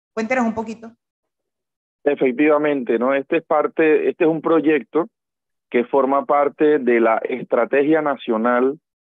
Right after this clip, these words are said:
Speaker 2: de Acceso Universal a la Energía que aprobamos, eh, este año, que es parte también de la agenda de transición, ¿no? Transición energética no es solamente energía más limpia, sino para estas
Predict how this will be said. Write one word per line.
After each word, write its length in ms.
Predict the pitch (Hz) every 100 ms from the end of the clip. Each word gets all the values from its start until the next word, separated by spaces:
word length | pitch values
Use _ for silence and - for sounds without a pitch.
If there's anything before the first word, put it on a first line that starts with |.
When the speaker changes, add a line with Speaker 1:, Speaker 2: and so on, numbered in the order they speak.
| _ _
Speaker 2:
de 160 | 117 117
Acceso 480 | 113 - 151 - 151
Universal 720 | 131 117 113 110 - 131 131
a 60 |
la 80 | 135
Energía 520 | 110 101 - 127 123
que 80 | 123
aprobamos, 720 | 107 101 101 104 113 127 123 _ _ _ _ _
eh, 300 | - 104 123
este 220 | 120 143 117
año, 400 | 107 110 160 156
que 80 | 123
es 80 |
parte 300 | - 143 147
también 260 | 123 113 123
de 100 | 135
la 100 | 117
agenda 260 | 113 120 135
de 80 |
transición, 560 | 117 110 113 107 170 120
¿no? 100 | 120
Transición 420 | 117 107 113 139
energética 420 | 127 127 127 135
no 80 | 135
es 60 | 131
solamente 460 | 143 139 139 131
energía 320 | 139 120 117 127
más 160 | 127
limpia, 480 | 139 143 127 147 175 _ _ _ _ _
sino 180 | 127 120
para 220 | 120 127
estas 240 | 127 151